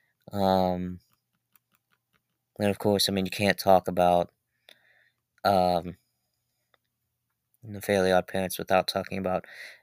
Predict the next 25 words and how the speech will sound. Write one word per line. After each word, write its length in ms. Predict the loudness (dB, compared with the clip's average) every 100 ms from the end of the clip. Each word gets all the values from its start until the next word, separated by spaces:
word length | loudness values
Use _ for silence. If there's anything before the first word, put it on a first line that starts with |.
| _
Doug 300 | 4 4 4
Dimmadome, 520 | 0 2 2 2 0 -8 _ _ -2
owner 200 | 0 0
of 100 | -2
the 80 | -2
Dimsdale 480 | 0 0 0 0
Dimmadome. 520 | 0 -2 0 -2 -4 -8 _ _ _ _ -20 -20 -20 -20 -20 _ 0
Uh, 380 | 4 6 4 2 -6 _ _ _ -10 -2
there's 160 | 0
a 80 | 0
video 420 | 2 4 4 4
on 240 | 2 0 -2
that 320 | -2 -4 -6 _ _
on 160 | -6 -4
YouTube 460 | -4 -6 -6 -6 -10 _ _ _ _
where, 360 | 0 2 2 2
uh, 200 | 0 0 -2 -6 -14 -20 _ _
<laughs> 600 | _ _ _ _ _ _
where 220 | -2 0
it's 140 | 0 0
just 360 | 0 -2 -4 -4
a 600 | -4 -2 -2 -4 -6 -10 -16 _
compilation 800 | -6 -4 -2 0 0 -2 -6 -8
of 160 | -10
just 580 | -4 -2 -2 -4 -8 -10